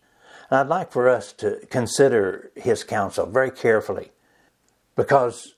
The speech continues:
as I keep saying over and over again, these words don't just have only to do with those few disciples.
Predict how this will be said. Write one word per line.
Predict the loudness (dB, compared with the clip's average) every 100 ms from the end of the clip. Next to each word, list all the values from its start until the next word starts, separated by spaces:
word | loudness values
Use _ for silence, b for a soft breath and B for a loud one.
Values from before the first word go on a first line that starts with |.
| -6
as | -2
I | -2 -2
keep | -2 -4 -4 -16 _ -6
saying | 2 2 4
over | 2 2 2
and |
over | 2 2
again, | 0 0 -4 -6 -10 b b b
these | 0 0 0
words | 2 4 4 0 -6 -18 -20 _ _ _ _
don't | -2 0
just | -2 -4 -6 _ _ _ _ -4
have | -2 0
only | 0 -2 -2
to | -6 -6
do | -4 -2
with | -2
those | -2 -4 -6
few | -6 -6
disciples. | -6 -4 -4 -4 -8 -14 -18